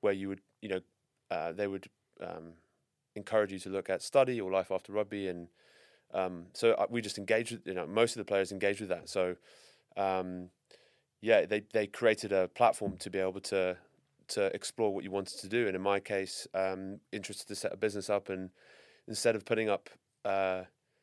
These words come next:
hurdles, they just made it easier for you to do that. So in our case,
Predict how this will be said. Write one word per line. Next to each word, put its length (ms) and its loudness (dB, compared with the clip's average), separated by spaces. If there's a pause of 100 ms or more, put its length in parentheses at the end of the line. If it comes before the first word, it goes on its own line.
(600)
hurdles, 580 2 (120)
they 120 0
just 160 -12
made 160 -2
it 80 -10 (180)
easier 240 -4
for 140 -10
you 40 -8
to 120 -12
do 180 -6
that. 240 -6
So 180 2
in 60 2
our 180 2
case, 480 -6